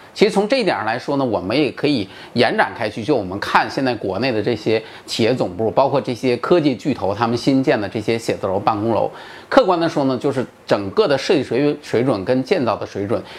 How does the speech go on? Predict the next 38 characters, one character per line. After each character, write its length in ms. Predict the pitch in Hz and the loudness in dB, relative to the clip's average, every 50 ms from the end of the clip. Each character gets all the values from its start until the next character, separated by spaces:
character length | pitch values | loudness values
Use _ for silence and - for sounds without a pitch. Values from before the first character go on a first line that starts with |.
| - | -12
现 220 | - - - 156 151 | -2 0 0 2 2
在 100 | 131 127 | 0 0
基 180 | - - 165 | 0 0 0
本 80 | 139 117 | 0 0
上 160 | 98 95 98 | -2 -4 -4
都 200 | 98 113 117 120 | -2 -2 -2 0
与 100 | 104 95 | -2 -4
世 240 | 92 - - 123 104 | -6 -6 -4 -4 -2
界 180 | 98 104 92 - | -2 -2 -4 -4
相 200 | - - 104 98 | -4 -6 -6 -4
看 160 | - - 98 | -4 -6 -6
齐。 240 | 92 92 - - - - - - - - - - - - - - - - - - - | -6 -8 -10 -12 -14 -16 -20 -20 -20 -20 -20 -20 -20 -20 -20 -20 -20 -20 -14 -8 -4
啊， 160 | - - 92 101 | -4 -4 0 2
但 140 | 156 175 190 | 2 2 4
是 60 | 185 | 2
有 160 | 147 110 98 | 2 0 0
一 100 | 104 120 | 0 0
个 80 | 139 170 | 0 0
事 160 | - - 180 | 0 0 0
情 100 | 127 113 | 0 0
其 140 | 101 - 120 | 0 0 -2
实 80 | 120 | -2
特 100 | 117 135 | 0 0
别 80 | 113 117 | 0 0
有 80 | 95 | -2
意 160 | 92 92 98 101 | -2 -4 -6 -6
思， 140 | - 104 | -6 -4
就 140 | 92 131 143 | -2 0 0
是 80 | 143 160 | 2 2
在 100 | 160 156 | 0 0
做 180 | 151 - 160 | 2 0 0
这 80 | 143 156 | 0 0
个 80 | 147 143 | 0 -2
节 160 | - - 92 87 | -2 -4 -6 -6
目 100 | 107 135 | -4 -4
的 80 | 139 | -4
时 160 | 117 - 101 | -2 -2 -4
候， 180 | 95 95 104 98 | -2 0 -2 -2